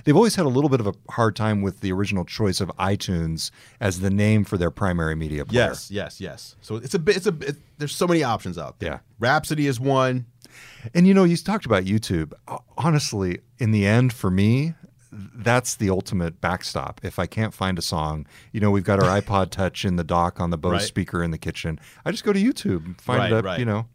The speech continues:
Speaker 2: Oh, and that's the other thing with YouTube Red, um, Google Play. If you're a member, then you can play music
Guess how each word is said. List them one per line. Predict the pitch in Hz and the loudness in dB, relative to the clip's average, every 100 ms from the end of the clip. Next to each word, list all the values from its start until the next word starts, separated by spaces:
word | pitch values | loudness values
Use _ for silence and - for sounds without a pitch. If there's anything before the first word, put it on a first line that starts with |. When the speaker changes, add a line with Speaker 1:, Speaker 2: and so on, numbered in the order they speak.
| _ _ - - | _ _ -20 -4
Speaker 2:
Oh, | 143 | 0
and | 135 | 2
that's | 147 | 2
the | 147 | 2
other | 139 | 2
thing | 113 104 | 2 -2
with | 101 | 0
YouTube | 113 113 107 | -2 -2 -2
Red, | 98 95 92 87 - - | 0 -2 -2 -8 -16 -14
um, | 92 87 85 | -10 -8 -8
Google | 107 98 | -8 -8
Play. | 92 98 87 82 78 - _ _ _ | -8 -6 -6 -6 -10 -16 _ _ _
If | 98 107 | -10 -4
you're | 101 | -2
a | 92 | 0
member, | 98 92 87 85 | -2 -2 -4 -6
then | 92 95 | -6 -6
you | |
can | 98 95 87 - - | -4 -4 -6 -10 -18
play | - 107 110 | -6 -2 -2
music | 104 104 98 98 | -2 -2 -4 -6